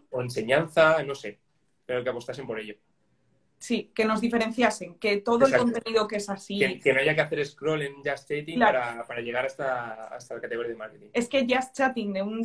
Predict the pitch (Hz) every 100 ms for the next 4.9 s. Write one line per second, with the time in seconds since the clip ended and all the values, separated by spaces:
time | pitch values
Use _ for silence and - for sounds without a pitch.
0 | - - 269 214 208 190 208 208 214 214
1 | 220 214 214 208 202 208 214 214 208 208
2 | 233 - 165 - 139 131 226 208 - 240
3 | 220 202 190 190 208 208 208 233 214 185
4 | 185 208 202 208 202 220 185 170